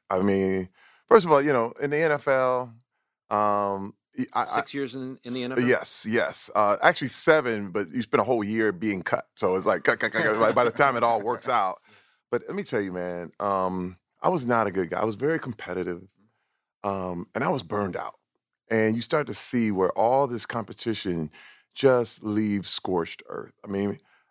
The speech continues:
Speaker 1: I, I've seen it, and, and you start to see it in everything. You start to, to recognize what the signals are, and you start to recognize what being toxic is. You start to recognize, like, "Man,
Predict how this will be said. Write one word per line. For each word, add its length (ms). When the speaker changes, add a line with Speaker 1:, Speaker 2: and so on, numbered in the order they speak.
Speaker 1:
I, 220
I've 140
seen 400
it, 200
and, 200
and 140
you 60
start 300
to 60
see 260
it 80
in 200
everything. 600
You 60
start 240
to, 200
to 100
recognize 920
what 220
the 60
signals 460
are, 280
and 100
you 60
start 220
to 60
recognize 580
what 280
being 340
toxic 540
is. 200
You 60
start 200
to 60
recognize, 520
like, 160
"Man, 380